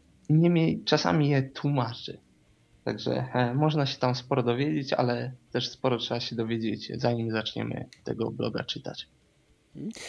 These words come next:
Speaker 2: A powiedz mi, czy są, em, jakieś, e, znaczy na, na pewno są, tylko czy, czy znasz, e, e, jakieś zachodnie wideokasty, podcasty, które się zajmują tym samym?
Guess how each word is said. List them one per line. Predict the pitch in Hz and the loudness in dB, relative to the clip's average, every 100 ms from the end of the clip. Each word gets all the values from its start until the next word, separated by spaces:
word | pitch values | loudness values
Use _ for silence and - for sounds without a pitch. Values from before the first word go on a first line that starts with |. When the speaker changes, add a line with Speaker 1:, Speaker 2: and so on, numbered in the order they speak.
| - | -14
Speaker 2:
A | - | -2
powiedz | 151 240 - | 4 4 2
mi, | 170 | 0
czy | 175 | 0
są, | 156 180 160 | 2 2 0
em, | 139 135 139 139 135 98 123 | -2 -2 -2 -2 -4 -6 -4
jakieś, | 135 139 139 143 135 - 131 | 0 2 2 0 -2 -2 -4
e, | 127 101 | -4 -4
znaczy | 113 135 | -6 -2
na, | 190 | 2
na | 185 | 4
pewno | 214 254 | 4 2
są, | 135 127 110 | 0 -2 -6
tylko | - 123 | -6 -6
czy, | - 139 120 _ | -2 -2 -4 _
czy | - 135 | -4 -2
znasz, | 170 147 - 131 | 0 0 -2 -8
e, | 127 127 127 - - _ - | -6 -6 -8 -18 -20 _ -8
e, | 139 131 | -4 -2
jakieś | 95 143 151 135 | 0 0 0 -4
zachodnie | 147 151 143 139 156 226 | 0 0 2 0 2 0
wideokasty, | 170 147 135 135 - 165 220 - - 156 | 0 -2 2 2 4 2 2 -2 0 0
podcasty, | - 127 - 147 165 - - 156 | 0 -4 -2 0 0 -2 -4 -4
które | - 147 139 | -4 -4 -4
się | 143 | -4
zajmują | 139 135 139 | -4 -2 -4
tym | 131 135 | -6 -8
samym? | - 135 214 | -6 -4 -4